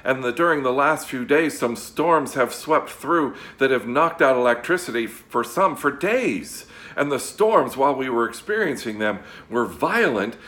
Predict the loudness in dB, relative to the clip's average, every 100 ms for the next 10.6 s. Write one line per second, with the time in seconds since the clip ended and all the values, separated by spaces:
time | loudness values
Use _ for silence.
0 | -4 -4 -4 -4 -2 -2 -2 -6 -8 -18
1 | -6 -2 2 2 4 2 2 0 0 2
2 | 2 0 -10 -20 -8 0 0 0 -8 -16
3 | -6 -4 2 2 4 0 -2 -2 2 2
4 | 4 4 4 4 -2 -10 -14 -16 -18 -20
5 | -20 -20 -4 0 4 2 2 0 2 2
6 | 0 0 0 -2 0 2 0 -2 -14 -14
7 | 0 2 2 -2 0 4 6 4 0 -2
8 | -6 -6 -2 0 0 -2 4 4 4 0
9 | -4 2 4 4 2 -2 -2 -2 -2 -2
10 | 2 2 4 2 -2